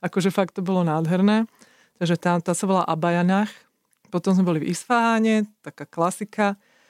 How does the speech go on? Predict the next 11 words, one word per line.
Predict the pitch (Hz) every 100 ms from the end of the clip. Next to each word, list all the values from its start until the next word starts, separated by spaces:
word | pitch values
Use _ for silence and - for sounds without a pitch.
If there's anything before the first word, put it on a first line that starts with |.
| _ -
Jasd, | 165 175 202 226 -
mestečko. | 202 196 196 208 202 - 208 190 196 - _ _ _ _ _ _ _ _ -
No, | 175
to | 160 175
je | 160
tiež | 165 180
zaujímavé | 175 180 185 180
mesto, | 180 185 - 202
lebo | 185 170
tam, | 170 175 175
e, | 175